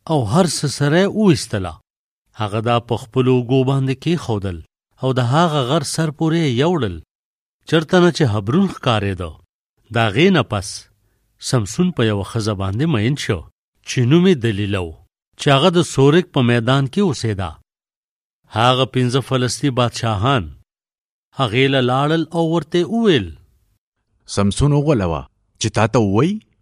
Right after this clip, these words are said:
Speaker 2: چې هغه دومره تکړه ولې دی او موږ په هغه باندې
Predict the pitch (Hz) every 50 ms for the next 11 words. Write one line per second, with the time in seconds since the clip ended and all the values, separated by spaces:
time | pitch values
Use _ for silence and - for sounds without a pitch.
0 | _ _ - - 101 87 104 101 101 135 143 127 120 - - - - 143 147 139
1 | 170 208 214 160 90 82 71 65 - _ _ _ _ _ _ _ _ _ _ -
2 | 92 95 135 170 165 - 131 113 107 147 160 147 139 139 143